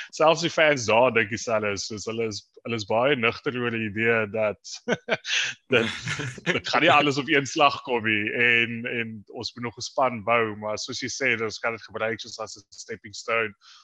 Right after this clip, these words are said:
Speaker 1: Ons kan dit gebruik om nog spelers aan te lok na die klub toe. Ehm, ja, want soos die topspelers wil in Europa speel, jy weet, soos al is dit nou Europa League, dis nog steeds beter as niksie. Ehm, so ja,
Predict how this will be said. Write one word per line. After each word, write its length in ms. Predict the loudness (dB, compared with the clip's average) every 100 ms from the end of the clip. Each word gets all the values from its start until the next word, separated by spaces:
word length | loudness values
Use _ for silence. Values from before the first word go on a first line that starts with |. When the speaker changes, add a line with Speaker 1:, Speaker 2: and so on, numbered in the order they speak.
| _
Speaker 1:
Ons 80 | -8
kan 240 | -2 -2 -2
dit 120 | -6
gebruik 460 | -6 0 2 2 -2
om 140 | -6 -2
nog 240 | -4 -2
spelers 600 | -8 -4 0 0 -2 -8 -6
aan 160 | -6 -4
te 80 | -4
lok 240 | -4 -4
na 160 | -10 -10
die 80 |
klub 320 | -4 -2 -2 -6
toe. 160 | -10 -10 -12 _ -20 -20 -20 _ _ _ -6 0
Ehm, 480 | 2 2 0 -6 -16 _ _ _ _ _ _ _ -10
ja, 360 | -4 2 4 4
want 140 | 2 -2
soos 160 | -6
die 80 | -2
topspelers 540 | -2 -2 -4 0 0 0
wil 140 | -2
in 100 | -2
Europa 320 | -2 -2 -2
speel, 400 | -6 -6 -6 -6 -10 -14
jy 120 | -8
weet, 220 | -4 -4 -6
soos 240 | -10 -8
al 160 | -6 -6
is 120 | -6 -8
dit 100 | -4
nou 100 | -2
Europa 440 | 0 0 -2 -2 -4
League, 240 | -4 -6 -8
dis 200 | -12 -14
nog 160 | -18 -14
steeds 240 | -10 -10
beter 300 | -6 -6 -4 -6
as 120 | -4
niksie. 380 | -6 -4 -6 -8 _ -20 -20 -20 -20 _ _ -4
Ehm, 520 | 0 4 4 0 -4 -14 -18 _ _ _ _ _ -12
so 160 | -4 2
ja, 360 | 4 4 4